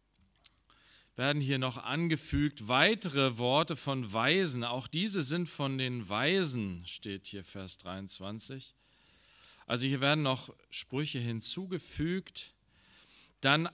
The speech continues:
ab Kapitel fünfundzwanzig, Vers eins steht, auch dies sind Sprüche Salomos, die die Männer Hiskias, des Königs von Juda, zusammengetragen haben. Also dieses Buch hat eine längere Geschichte. Ähm,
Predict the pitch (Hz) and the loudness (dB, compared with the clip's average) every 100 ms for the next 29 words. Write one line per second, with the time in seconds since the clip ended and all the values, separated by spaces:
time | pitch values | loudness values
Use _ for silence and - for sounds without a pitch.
0 | - 139 - 156 143 160 151 143 - 170 | -2 -2 0 0 0 0 0 0 2 2
1 | 208 220 175 165 170 151 - 147 131 - | 4 4 2 2 2 0 -4 -2 -2 -2
2 | - 127 165 180 - 160 160 151 117 139 | -4 0 0 0 0 2 2 0 0 0
3 | - - 147 208 247 - 156 - - 156 | -2 -4 0 2 2 2 2 0 0 0
4 | 165 156 113 117 131 170 175 170 170 - | 0 0 0 2 2 2 0 0 0 -2
5 | 135 135 127 143 160 135 123 - - 240 | -4 -2 0 2 2 0 0 -4 -2 0
6 | 165 110 - 113 - 156 185 - - 151 | 2 2 -2 -4 -4 -4 -2 -4 -4 -4
7 | 143 220 233 113 - 101 107 104 101 98 | -4 -2 -2 -2 -2 -2 -4 -4 -8 -10
8 | - 98 95 87 82 82 - 80 _ - | -6 -6 -6 -10 -12 -12 -12 -18 _ -20
9 | - - - - - 139 147 131 175 185 | -18 -16 -18 -16 -4 -2 -2 -4 -4 2
10 | 175 160 151 165 196 151 135 135 - 220 | 2 4 4 4 4 2 2 2 0 0
11 | - 131 143 190 - _ _ _ _ _ | -2 0 0 -2 -8 _ _ _ _ _
12 | _ _ - 120 123 123 120 117 | _ _ -4 0 0 -2 -6 -10